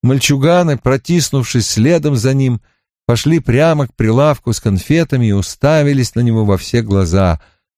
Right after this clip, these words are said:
Но во взгляде у них горела не жадность,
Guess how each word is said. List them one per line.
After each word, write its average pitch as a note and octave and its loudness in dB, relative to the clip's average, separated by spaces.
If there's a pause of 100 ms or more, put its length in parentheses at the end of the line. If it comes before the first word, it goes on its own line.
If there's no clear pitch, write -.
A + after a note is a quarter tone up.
(340)
Но A2 2
во C3+ 2
взгляде C#3+ 2
у C#3 0
них D3 0
горела D3+ 0
не B2+ 2
жадность, F#2+ 0